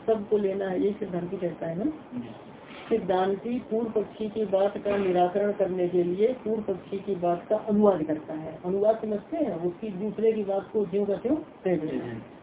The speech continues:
Speaker 1: हाँ। पूर्व पक्षी के मत का खंडन करने के लिए सिद्धांती पूर्व पक्षी के कथन का अनुवाद कर रहा है। हम पढ़ेंगे अन्वय के क्रम से इस वाक्य को, हैं?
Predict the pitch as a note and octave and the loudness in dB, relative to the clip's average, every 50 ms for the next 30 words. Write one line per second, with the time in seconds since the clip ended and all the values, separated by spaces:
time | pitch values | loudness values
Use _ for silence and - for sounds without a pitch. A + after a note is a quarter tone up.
0 | - - - - D3 D3 D3 - - - - - - - - - - - - - | -20 -20 -14 -10 -10 -10 -10 -10 -14 -18 -20 -20 -20 -20 -20 -20 -20 -20 -10 -6
1 | G#3 A#3 B3 A3 A3+ A3 G3+ - - - G#3+ G#3 - G#3 G#3 G#3 G3 F#3 F#3+ F#3+ | -4 -2 -2 -2 -2 -2 -4 -4 -6 -8 -8 -6 -4 -2 -2 -2 -2 -2 -4 -6
2 | F#3+ - G3+ G3 F#3 F3 E3+ F3 F3+ G3 G3+ F#3+ F#3+ F3+ F3+ F#3 F3 F3 F3 F3 | -4 -4 -4 -4 -4 -2 -2 -2 0 0 0 0 0 -2 0 0 0 0 0 -2
3 | E3+ E3+ E3+ F3+ G3+ A3+ C4 B3+ - - - - - - - - F3+ F3 E3+ E3+ | -2 -2 0 4 4 4 4 4 0 -6 -16 -18 -18 -16 -6 -2 -2 -2 0 2
4 | E3 E3 F3 - G3+ G#3 G3 - - G3+ G3 G3 - F#3 F3 - - F#3 F3+ F3+ | 0 0 0 0 0 -2 0 0 0 -2 -2 -2 -2 -6 -6 -4 -4 -4 -2 0
5 | F3+ F3+ F3 F3 D#3+ F3 E3 E3 E3 - G3 - F#3 F#3 F3+ F3+ F3 F3+ F#3 F3+ | 0 -2 0 -2 -2 -4 -4 -4 -2 -2 -2 -2 -2 0 0 2 2 2 2 2
6 | F3 E3+ E3 D#3+ D#3+ D#3+ D#3 D#3 D3+ D#3 F3+ A3 B3 - - - - - - - | 0 -2 -2 -2 -2 -2 -2 -2 -2 0 0 0 -2 -4 -10 -16 -18 -18 -18 -18
7 | - - - - - - - - - - F3 F#3+ G#3+ A3+ A#3 A#3+ A#3 A#3 - - | -18 -18 -18 -20 -20 -18 -18 -18 -10 -4 0 0 0 2 2 2 2 0 0 2
8 | - A3 A3 G3+ G#3 A3+ A#3 A#3 A#3 A#3+ - - G3+ G3 G3 G3+ G#3 G3+ G3+ G3 | 4 6 6 6 6 4 2 2 2 2 2 0 -2 0 2 2 2 2 2 0
9 | F3 - F3+ F#3 F#3+ F3 - F3+ F3+ F3 - E3 E3 E3 D#3 - D#3 D3+ - D3+ | 0 0 0 -2 -2 -2 -2 -2 -2 -2 -2 -2 -4 -4 -2 -2 -4 -4 -2 -2
10 | D3+ D#3+ G#3+ D#4 D#4 - | -2 0 0 0 0 -2